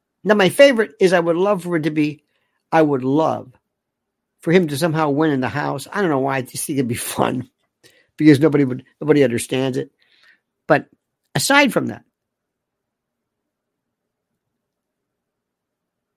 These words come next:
and then you say to yourself, "Wait a minute. Wait a minute. They could have stopped this, and they didn't.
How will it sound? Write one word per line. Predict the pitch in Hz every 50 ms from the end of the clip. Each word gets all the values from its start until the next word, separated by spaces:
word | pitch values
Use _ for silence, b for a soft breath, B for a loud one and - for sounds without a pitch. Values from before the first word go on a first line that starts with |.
| _ _ _ _ _ _ _ _ _ _ 175
and | 180
then | 220 226
you | 226 214
say | 180 - 214 202
to | 190
yourself, | 190 180 147 - 170 160 151 - _
"Wait | - - 208 233 202
a | 160
minute. | 120 - _ _ _ _ _ _ _ _ _ _ _ _ _ _ _ _ _ _ _ _ _ _ _ _ _ _ _ _ _
Wait | 220 247 233
a | 180
minute. | - - _ _ _ _ _ _ _ _ _ _ _ _ _ _ _ _ _ _ _ _
They | - 269
could | 262 - - 247 202
have | 160 123
stopped | - - - - 269 277 302 285 - -
this, | - - - - - - - - _ _ _ _ _ _ _ _ _ _ _ _ _ _ -
and | 190 196
they | 196 196 196
didn't. | 170 165 - 254 240 - - - - - _